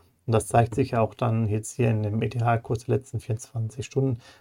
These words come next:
War tausend, bei tausendvierhundertsechzig noch eine Zeit lang, ist dann so ein bisschen runtergegangen auf tausendvierhundert, knapp unter tausendvierhundert. Und dann aber sukzessive weiter abverkauft bis tausendzweihundertachtzig fast, um dann wieder hochzugehen. Jetzt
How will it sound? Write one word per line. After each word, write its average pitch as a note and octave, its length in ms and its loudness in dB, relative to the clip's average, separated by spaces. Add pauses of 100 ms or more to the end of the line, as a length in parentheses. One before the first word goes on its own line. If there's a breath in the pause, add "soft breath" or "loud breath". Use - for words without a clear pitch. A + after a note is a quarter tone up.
(120 loud breath)
War A#2 140 6
tausend, B2 300 6
bei A#2+ 120 4
tausendvierhundertsechzig A#2 960 2
noch B2 60 4
eine A#2+ 160 2
Zeit A#2 280 2
lang, A#2+ 140 0
ist - 120 -4
dann G#2+ 60 -6
so G#2+ 80 2
ein G#2+ 40 2
bisschen A2 200 -4
runtergegangen B2+ 400 0
auf G#2+ 100 -4
tausendvierhundert, A#2 920 2
knapp A#2 160 -4
unter C#3 160 0
tausendvierhundert. A#2 720 0 (520 loud breath)
Und A2 60 -2
dann G#2+ 140 4
aber A2 200 2
sukzessive A2+ 580 -2
weiter A#2 220 2
abverkauft A#2+ 640 -4
bis - 320 -2
tausendzweihundertachtzig A#2 1300 0
fast, B2+ 320 -2 (500 soft breath)
um B2 120 0
dann A#2 180 4
wieder A2+ 160 2
hochzugehen. B2 720 4 (520 loud breath)
Jetzt - 420 -2